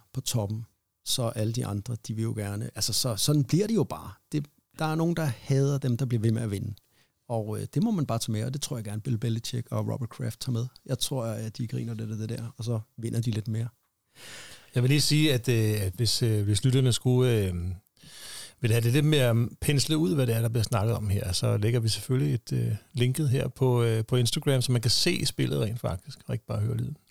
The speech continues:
Speaker 1: Selvfølgelig. Vi letter, øh, også på vores Facebook, så smider vi lige noget ud om The Talk Rule, fordi det,
Speaker 2: Ja.
Speaker 1: øh, ja, det kan man hurtigt finde på YouTube. Det gør vi i hvert fald. Og, øh, med det, så lad mig, øh, bare lige lave en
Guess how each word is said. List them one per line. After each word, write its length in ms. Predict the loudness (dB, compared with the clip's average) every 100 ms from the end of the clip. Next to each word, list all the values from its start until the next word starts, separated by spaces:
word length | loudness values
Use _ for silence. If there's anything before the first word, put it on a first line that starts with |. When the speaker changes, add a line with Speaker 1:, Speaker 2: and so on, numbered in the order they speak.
| -10
Speaker 1:
Selvfølgelig. 400 | -6 -4 -6 -8 -6
Vi 260 | 0 2 4
letter, 420 | 2 2 0 -4
øh, 160 | -10 -8
også 240 | -2 -2
på 80 | 0
vores 140 | 0 2
Facebook, 380 | 2 2 -2
så 140 | -2 0
smider 300 | 2 4 4
vi 60 |
lige 180 | 4 4
noget 220 | 4 2
ud 40 | 0
om 100 | -2
The 100 | -2
Talk 300 | -4 -4 -4
Rule, 200 | -4 -4
fordi 340 | -6 -6 -8
det, 280 | -8 -8 -6 -6
Speaker 2:
Ja. 60 | -8
Speaker 1:
øh, 120 | -10 -14 -12
ja, 120 | -12 -12 -16 _ _
det 80 | -4
kan 100 | -2
man 100 | -2
hurtigt 260 | -4 -6
finde 200 | -4 -4 -2
på 60 |
YouTube. 400 | -2 -2 -6 -8 -10 -16 -6
Det 100 | -4
gør 100 | -2
vi 100 | -4
i 20 |
hvert 180 | -6 -6
fald. 140 | -10 -14 _ _ _ _ -20 -20 -20 -20 _ 2
Og, 280 | 4 6
øh, 140 | 6 2 -2 _ _ _ 0
med 180 | 2 4
det, 260 | 4 2
så 200 | 0 0
lad 200 | 2 2
mig, 400 | 2 2 2 2 -2
øh, 60 | -6 -10 _ _ _ _ _ _
bare 200 | -2 2
lige 340 | 4 4 4 2
lave 460 | 0 2 2 2
en 120 | 0